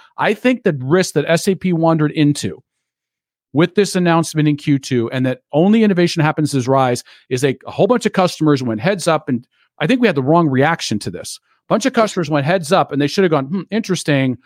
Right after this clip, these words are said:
You just told me I need to go look other places." I don't think S A P wants that.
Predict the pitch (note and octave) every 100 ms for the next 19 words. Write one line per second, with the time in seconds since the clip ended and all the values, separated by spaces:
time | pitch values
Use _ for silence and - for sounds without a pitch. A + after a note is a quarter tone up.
0 | _ _ C#3 F#3+ A3 - F#3+ F3+ D3 C#3
1 | C#3 C3 B2+ C3+ B2+ A2 - A2 - -
2 | - _ _ - F3 A#3 A#3 F3+ F3 F3
3 | D3+ - D3 B2 C3 C3 - E2